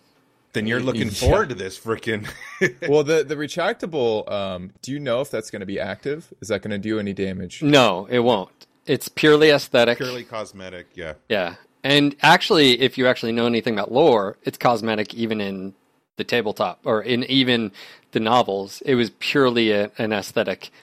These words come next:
Speaker 3: which is actually surprising to a lot of people. Um, but it was purely aesthetic, um,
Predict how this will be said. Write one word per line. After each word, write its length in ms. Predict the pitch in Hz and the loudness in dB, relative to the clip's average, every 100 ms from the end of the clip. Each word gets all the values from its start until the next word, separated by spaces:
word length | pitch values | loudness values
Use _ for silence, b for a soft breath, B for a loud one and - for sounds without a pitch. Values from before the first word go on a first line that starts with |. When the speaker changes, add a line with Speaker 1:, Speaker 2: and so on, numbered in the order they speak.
| b | b
Speaker 3:
which 160 | 117 | -6
is 100 | 135 | 0
actually 280 | 165 160 143 | 2 2 0
surprising 420 | - - 190 120 | -2 2 2 2
to 80 | 110 | 0
a 20 | 107 | 2
lot 180 | 101 | 2
of 60 | 95 | 0
people. 340 | 117 101 98 95 B B B B | -6 -6 -8 -10 B B B B
Um, 320 | - 104 98 | -2 0 -2
but 260 | 98 101 101 - | -2 -2 -2 -4
it 80 | 113 | -6
was 100 | 98 | -4
purely 360 | - 127 113 | 0 2 4
aesthetic, 640 | 101 95 - 92 90 - _ b b b - | 2 0 -4 -4 -6 -10 _ b b b -12
um, 460 | 92 90 85 87 | -10 -8 -10 -14